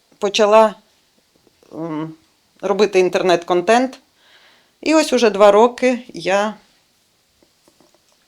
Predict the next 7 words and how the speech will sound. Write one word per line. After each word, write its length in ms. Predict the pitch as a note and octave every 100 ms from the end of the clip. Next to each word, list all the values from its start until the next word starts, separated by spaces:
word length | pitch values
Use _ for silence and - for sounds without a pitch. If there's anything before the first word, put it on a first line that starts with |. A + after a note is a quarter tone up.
| - -
вирішила 840 | F#3 G#3 G3+ G3+ F#3+ F#3 F#3 D2 - _ _ _ _ _ _ _ _ _ _ _ _ - -
рекламувати 680 | G3 G3 G#3 G3+ F3+ F3+
себе 300 | F3 F#3 E3+
в 60 | E3+
соцмережах, 840 | - E3+ - F3 F#3 A3 A3+ G3
зробити 600 | F3 F3 F3 F#3 F#3 E3+ - _ _ _ _ _ _ _
репости. 720 | D3+ E3+ F3+ A3 G3+ - F#3